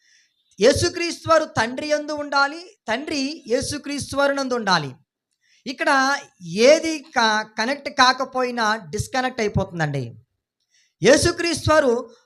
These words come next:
తండ్రి యందు ఉండాలి, తండ్రి యేసుక్రీస్తు వారి యందు ఉండాలి. ఆయన అంటాడు,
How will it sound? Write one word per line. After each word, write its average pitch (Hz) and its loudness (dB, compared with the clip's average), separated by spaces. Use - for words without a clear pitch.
తండ్రి 247 -2
యందు 311 2
ఉండాలి, 208 -2
తండ్రి 220 -2
యేసుక్రీస్తు 196 -4
వారి 175 -2
యందు 160 -6
ఉండాలి. 147 -6
ఆయన 185 -4
అంటాడు, 196 -4